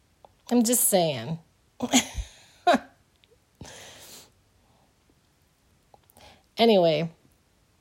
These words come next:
so I just had this, this conversation, which, like, brought up all of the you know, which I, I, I didn't share anything with this person. I just let her talk about her beliefs, but I didn't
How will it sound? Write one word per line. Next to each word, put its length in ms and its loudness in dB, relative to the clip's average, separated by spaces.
so 480 4
I 80 6
just 200 0
had 200 2
this, 180 0
this 240 0
conversation, 960 -2
which, 260 -6
like, 340 -2
brought 300 4
up 200 2
all 540 6
of 200 -6
the 520 -2
you 80 2
know, 400 2
which 260 0
I, 280 4
I, 480 -2
I 100 4
didn't 240 6
share 240 4
anything 460 -2
with 200 0
this 220 -4
person. 720 -4
I 160 -2
just 240 -2
let 140 2
her 100 0
talk 560 -2
about 560 -4
her 180 -2
beliefs, 540 -2
but 180 2
I 120 2
didn't 540 -4